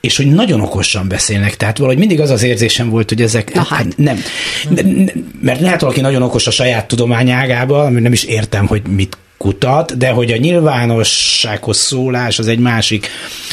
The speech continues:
Speaker 1: dolog, hogy, hogy az volt végig az érzésem, hogy ezek az emberek nem Magyarországon szocializálódtak. Nyilván Magyarországon is vannak fantasztikus kutatók, akik nagyon jól megtalálják azt, hogy hogyan kell beszélni a nyilvánosság alatt, de ezek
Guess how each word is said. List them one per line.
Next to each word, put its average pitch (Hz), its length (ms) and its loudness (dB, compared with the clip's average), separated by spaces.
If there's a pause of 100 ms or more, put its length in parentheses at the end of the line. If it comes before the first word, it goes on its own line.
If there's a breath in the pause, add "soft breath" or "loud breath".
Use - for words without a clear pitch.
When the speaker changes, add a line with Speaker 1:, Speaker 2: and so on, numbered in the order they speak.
(140)
Speaker 1:
dolog, 160 320 0
hogy, 135 220 -2
hogy 131 160 -2
az 160 160 2
volt 139 180 2
végig 127 260 0
az 107 120 2
érzésem, 143 600 0
hogy 120 260 0 (320)
ezek 123 260 -2
az 98 120 -2
emberek 131 420 2
nem 131 140 0
Magyarországon 95 680 -2
szocializálódtak. 90 1120 -4 (840 loud breath)
Nyilván 143 340 2
Magyarországon 123 500 2
is 110 100 2
vannak 117 220 0
fantasztikus 113 560 0
kutatók, 113 380 0
akik 107 220 0
nagyon 113 260 2
jól 113 220 4
megtalálják 107 680 0
azt, 107 120 0
hogy 101 100 -2
hogyan 113 220 0
kell 104 160 -2
beszélni 107 400 2
a - 20 4
nyilvánosság 107 600 2
alatt, 104 200 0
de 104 100 2
ezek 104 340 0